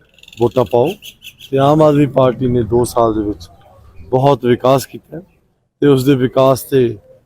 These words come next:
ਮੋਹਰ ਲਗਾਉਣ ਦੇ ਲਈ ਇੱਕ ਵਾਰ ਫਿਰ ਜੋ ਪੰਜਾਬ ਸਰਕਾਰ ਦਾ ਭਗਵੰਤ ਮਾਨ ਜੀ ਦਾ ਨਾਅਰਾ ਹੈ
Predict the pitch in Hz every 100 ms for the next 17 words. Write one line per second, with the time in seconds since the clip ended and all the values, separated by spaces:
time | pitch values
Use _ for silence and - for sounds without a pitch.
0 | _ 123 147 196 190 151 139 123 113 98
1 | - _ - - - _ 135 123 131 120
2 | - 139 117 - - - _ - 107 127
3 | 127 117 113 _ _ - 117 127 131 -
4 | 117 113 117 110 127 117 127 117 110 117
5 | 127 120 117 117 113 127 113